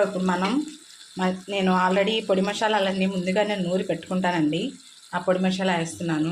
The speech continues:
ఇదిగోండి, కొత్తిమీర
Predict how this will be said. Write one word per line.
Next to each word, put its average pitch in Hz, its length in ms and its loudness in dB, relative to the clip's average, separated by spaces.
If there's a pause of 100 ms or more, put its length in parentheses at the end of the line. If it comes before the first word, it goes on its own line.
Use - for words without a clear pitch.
ఇదిగోండి, 151 360 -8 (4000)
కొత్తిమీర 185 360 -2